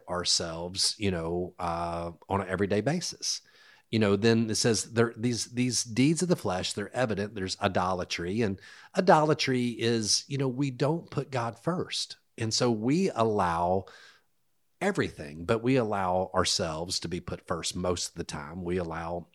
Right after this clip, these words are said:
money to be put first because that's the way we put ourselves first. You know, w-, we allow so many different things, but then there's, like, sorcery, you know, so there's all different types of, you know, false religions and false ideas and,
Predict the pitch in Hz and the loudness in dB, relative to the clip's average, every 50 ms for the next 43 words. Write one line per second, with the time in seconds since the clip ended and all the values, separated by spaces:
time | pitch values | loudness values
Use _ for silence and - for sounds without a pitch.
0 | - - 95 90 95 110 123 131 107 85 80 82 87 85 - - - 104 87 - | -14 -8 -2 2 4 4 4 4 2 0 -2 -6 -8 -8 -8 -6 -6 -6 -6 -6
1 | - - 85 85 101 104 - - 92 - 92 87 76 82 90 87 - - - - | -8 -8 -4 -4 -4 -4 -4 -6 -4 -4 -4 -4 -4 -6 -6 -4 -4 -6 -6 -6
2 | 78 85 85 82 80 87 82 - 165 180 160 - 85 - - - 80 78 78 - | -6 -6 -6 -4 -4 -4 0 4 4 6 4 4 -2 -2 -6 -6 -8 -8 -6 -6
3 | - - - 78 87 92 - - - 113 110 98 90 87 - - - - - - | -6 -6 -6 -10 -8 -8 -8 -8 -6 -4 -4 -4 -4 -6 -10 -14 -20 -20 -20 -20
4 | - - - - 139 139 - - 143 156 165 160 147 151 143 131 - - 185 190 | -20 -14 -8 -8 -8 -8 -4 2 6 6 6 6 6 2 2 2 4 4 4 4
5 | 185 151 123 98 95 98 98 95 92 95 95 - - 117 117 127 127 131 113 107 | 4 2 2 2 0 -2 -4 -6 -4 -4 -4 -2 -4 0 0 0 0 2 0 0
6 | 101 - - - 107 104 - - - - 127 131 127 - - - 76 71 76 82 | -2 -2 -2 -2 -2 -2 0 0 0 2 6 6 6 4 4 0 -2 -8 -10 -10
7 | 98 107 - - - - - - - _ - - 123 113 104 104 - 123 113 117 | -10 -10 -12 -16 -20 -20 -20 -20 -20 _ -2 -2 0 0 2 0 2 2 4 2
8 | 113 107 - - 120 120 131 135 139 120 101 110 - - 120 104 98 - - - | 2 2 0 0 2 2 4 4 2 2 0 -4 -2 -2 -4 -6 -6 -8 -8 -6
9 | 87 87 90 87 - - - 90 87 85 - - 113 95 85 82 80 - - 101 | -4 -4 -4 -4 -4 -4 -2 -2 -4 -6 -8 -8 -6 -6 -6 -6 -8 -2 0 0
10 | 98 92 - - - 98 87 87 90 90 85 92 92 90 87 90 87 87 85 85 | 0 0 -2 -4 -4 -4 -2 0 -2 -2 -2 -2 -4 -4 -4 -6 -6 -8 -8 -10
11 | - - 92 92 90 - - - 90 90 82 85 87 90 90 90 90 87 90 85 | -6 -2 0 0 0 0 0 -2 -2 -4 -4 -6 -6 -6 -6 -6 -4 -4 -4 -4
12 | 85 87 85 87 | -4 -6 -6 -8